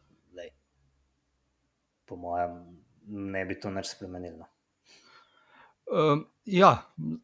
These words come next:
Speaker 2: tudi za, tudi za moje pojme razpleta kaj dosti ne bi spremenilo. Še vedno bi vsi vedeli, da je on, eh, v tistem trenutku prvi izmed favoritov za generalno razvrstitev,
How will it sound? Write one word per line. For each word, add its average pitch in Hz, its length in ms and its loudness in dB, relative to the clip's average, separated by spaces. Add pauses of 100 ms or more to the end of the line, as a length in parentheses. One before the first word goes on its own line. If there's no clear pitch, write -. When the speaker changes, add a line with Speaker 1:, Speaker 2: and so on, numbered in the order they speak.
(120)
Speaker 2:
tudi 131 260 0
za, 127 100 2 (140)
tudi 139 220 -2
za 135 80 6
moje 131 200 8
pojme 113 280 2 (920)
razpleta 117 680 4 (100)
kaj - 180 -2
dosti 110 340 -2
ne 104 80 0
bi 101 140 -2
spremenilo. 104 540 -2
Še - 140 -2
vedno 107 220 2
bi 98 120 2
vsi - 180 2
vedeli, 110 380 2
da 101 140 0
je 101 80 4
on, 110 260 6
eh, 117 460 -4
v 117 120 -6
tistem 117 320 2
trenutku 120 600 4 (800)
prvi 120 340 10 (380)
izmed 120 360 2
favoritov 107 680 0
za 107 140 -2
generalno 107 540 4
razvrstitev, 101 720 -2